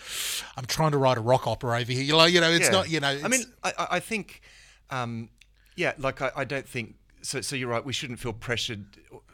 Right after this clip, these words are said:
Speaker 2: you know, to, um, try and find a, a, a way for people, you know, necessarily to use every gift that they have within the four walls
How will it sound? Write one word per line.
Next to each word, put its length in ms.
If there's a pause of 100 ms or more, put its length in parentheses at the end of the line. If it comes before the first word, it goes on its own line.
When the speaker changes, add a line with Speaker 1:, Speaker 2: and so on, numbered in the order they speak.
(160)
Speaker 2:
you 120
know, 160
to, 480 (1120)
um, 480 (600)
try 280
and 100
find 300
a, 40 (220)
a, 60 (680)
a 60
way 600
for 180
people, 480 (500)
you 140
know, 60
necessarily 920 (520)
to 100
use 280
every 260
gift 240
that 100
they 120
have 260
within 200
the 60
four 320
walls 0